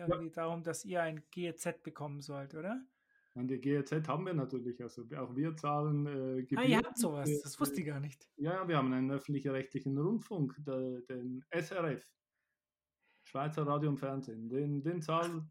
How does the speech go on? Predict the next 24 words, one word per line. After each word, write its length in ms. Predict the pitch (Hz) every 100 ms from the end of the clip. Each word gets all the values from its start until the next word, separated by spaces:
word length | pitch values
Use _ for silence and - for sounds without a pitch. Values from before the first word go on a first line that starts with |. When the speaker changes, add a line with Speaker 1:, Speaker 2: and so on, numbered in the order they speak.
| -
Speaker 1:
zahlt 260 | 151 156
man. 260 | 143 117 120
Das 160 | 127 -
zahlt 220 | 180 185
man 220 | 185 175
dreihundertfünfundsechzig 1040 | 180 185 196 185 175 196 - 180 160 156 -
Franken 460 | 156 160 160 165
im 140 | 156 147
Jahr. 400 | 123 120 107 - _ _ _ _ 117
Das 100 | 123
wurde, 480 | 143 143 139 131
war 160 | 135 131
früher 400 | 143 156 151 135
höher 360 | 160 233 247 - _
und 180 | 151 139
dann 100 | 139
wurde 220 | 147 147
jetzt 320 | 139 135 - 131
das 160 | 120
begrenzt 580 | 127 139 175 185 - -
auf, 180 | 139 - _ _ 254
mm, 460 | 135 135 139 127 -
dreihundert, 380 | 139 139 131 - _
dreihundertsechzig, 720 | 131 127 127 127 123 - 123